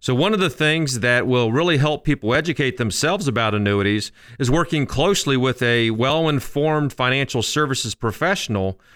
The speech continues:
who, who can really explain different options. You know, annuity products also have a variety of materials that legally must accompany them. You know, things like the, the, the, the consumer disclosure.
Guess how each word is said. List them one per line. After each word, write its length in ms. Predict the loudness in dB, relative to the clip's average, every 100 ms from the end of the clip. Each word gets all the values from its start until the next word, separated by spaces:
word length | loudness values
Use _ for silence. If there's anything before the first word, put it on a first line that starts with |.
| -20 _
who, 220 | -2 0 2
who 160 | 0
can 160 | 0 0
really 240 | 2 2
explain 540 | 0 -2 -2 0 0 0
different 300 | 0 0 -2
options. 540 | -2 -4 -8 -10 -16 _ -20 -18 -4
You 60 |
know, 140 | 0 2
annuity 300 | 2 2 2
products 460 | 2 2 2 0
also 300 | 0 -2 0
have 160 | 0 0
a 80 | -2
variety 420 | 0 2 2 0
of 80 | 0
materials 720 | -2 0 2 4 2 0 -4 -12 -20 -6
that 180 | -2 0
legally 400 | 2 2 2 2
must 380 | 2 0 -2 -6
accompany 540 | -6 -2 -2 0 -2 0
them. 380 | 0 -2 -2 -8 -14 -4
You 60 |
know, 100 | -2
things 360 | 0 0 0 0
like 220 | -2 0
the, 220 | -2 -2 -4
the, 140 | -4
the, 560 | -4 -4 -6 -4 -2 -4 -8 -8
the 300 | -2 0 -2
consumer 460 | -4 -4 -2 -2 -2
disclosure. 720 | -2 -4 -2 -2 0 -2 -4